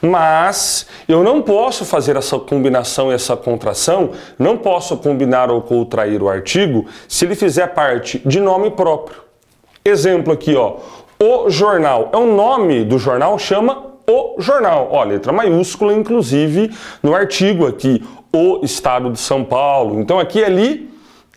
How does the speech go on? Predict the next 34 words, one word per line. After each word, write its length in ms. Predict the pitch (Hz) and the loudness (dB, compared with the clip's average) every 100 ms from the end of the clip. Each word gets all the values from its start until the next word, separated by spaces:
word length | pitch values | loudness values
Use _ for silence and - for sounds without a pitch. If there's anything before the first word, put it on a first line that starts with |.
| - | -2
em 460 | 214 285 254 185 - | 0 2 2 0 2
o 220 | 170 170 | 2 2
jornal, 680 | 135 165 165 156 170 156 - | 2 2 4 2 2 0 -4
ou 100 | - | -2
até 460 | - - 175 226 185 | 0 0 0 2 0
mais 280 | 120 143 139 | 0 0 0
antigamente 580 | 143 139 123 131 151 - | -2 0 0 0 -2 -2
se 80 | 131 | -4
utilizava 680 | - 120 104 151 202 123 | 0 0 2 0 0 -2
esse 280 | 135 - - | -4 -4 -2
N 260 | 220 233 285 | 0 2 0
apóstrofe 580 | 294 262 254 247 254 | 0 0 0 -2 -8
aqui, 240 | 330 - 240 | -6 -2 2
ó, 220 | 143 107 - - 185 | 2 -2 -8 -8 0
li 200 | 196 269 | 2 4
no 280 | 254 226 | 4 4
jornal. 800 | 226 269 277 202 147 113 - - | 2 2 2 2 0 -2 -8 -8
O 100 | - | 0
no 580 | 190 180 175 190 247 180 | 2 4 4 4 4 2
aqui, 380 | 113 - - 175 | 0 -6 -4 -2
como 280 | - 135 117 | 0 -2 -2
contração, 1120 | - 170 208 208 170 - 117 101 - 151 175 | 0 0 2 0 -2 -2 -2 -2 -4 0 2
eu 60 | 202 | 2
não 120 | 254 | 0
posso, 440 | - 185 196 - | 0 0 -2 -4
porque 260 | 131 143 190 | -6 -4 -4
esse 200 | 175 202 | -2 2
o 140 | 170 | 2
faz 240 | 180 185 - | 2 -2 -2
parte 320 | 180 180 180 | -4 -2 -2
do 120 | 202 | 0
nome 400 | 208 175 170 185 | 2 2 2 0
do 120 | 175 | 0
jornal. 520 | 180 226 220 175 180 | 0 0 2 0 -2